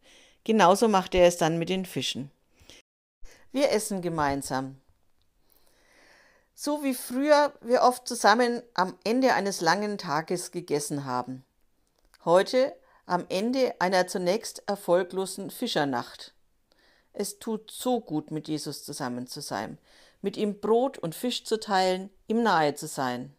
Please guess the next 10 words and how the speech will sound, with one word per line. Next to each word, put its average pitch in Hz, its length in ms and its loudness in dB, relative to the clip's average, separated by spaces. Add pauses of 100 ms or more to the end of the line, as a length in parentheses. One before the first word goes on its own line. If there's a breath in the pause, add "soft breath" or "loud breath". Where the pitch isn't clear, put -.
(1160 soft breath)
Jetzt 175 200 -2
habe 202 180 6
ich 214 100 -4
ihn 220 120 0
schon 226 160 -2
zweimal 202 520 2
gesehen, 143 600 -4
den 147 200 -8
auferstandenen 131 840 -2
Jesus. 127 520 -8